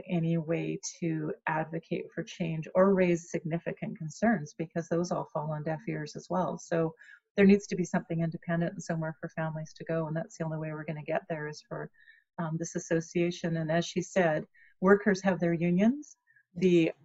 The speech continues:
facility operators have their care providers association, but the families and res-, residents have absolutely nothing.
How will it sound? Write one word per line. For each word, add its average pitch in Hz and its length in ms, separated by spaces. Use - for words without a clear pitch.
facility 196 460
operators 190 720
have 175 320
their 165 400
care 185 120
providers 190 460
association, 196 880
but - 140
the - 60
families 175 300
and 165 140
res-, 156 280
residents 165 500
have 160 160
absolutely 160 540
nothing. 156 420